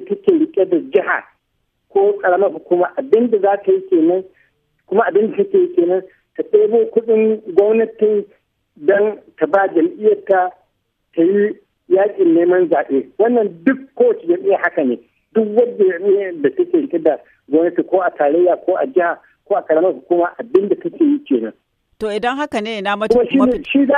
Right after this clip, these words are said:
Speaker 1: a ci gaba, shi za a ci gaba da yi sai lokacin da aka sami canji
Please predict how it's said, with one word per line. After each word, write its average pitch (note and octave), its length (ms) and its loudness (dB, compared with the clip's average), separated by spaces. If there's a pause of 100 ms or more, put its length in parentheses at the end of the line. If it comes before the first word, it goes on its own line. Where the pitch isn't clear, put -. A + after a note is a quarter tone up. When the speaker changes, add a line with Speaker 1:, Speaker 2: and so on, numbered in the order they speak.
Speaker 1:
a G#3 120 -4
ci A#3+ 60 -6
gaba, F3 360 2 (300)
shi - 180 -2
za G#3+ 160 2
a A3+ 120 0
ci A#3 80 -2
gaba G#3 200 2
da G3+ 100 0
yi G3 220 2
sai G3+ 140 4
lokacin G#3+ 400 0
da G3+ 100 -2
aka F#3+ 220 -8
sami D3+ 260 2
canji E3+ 400 0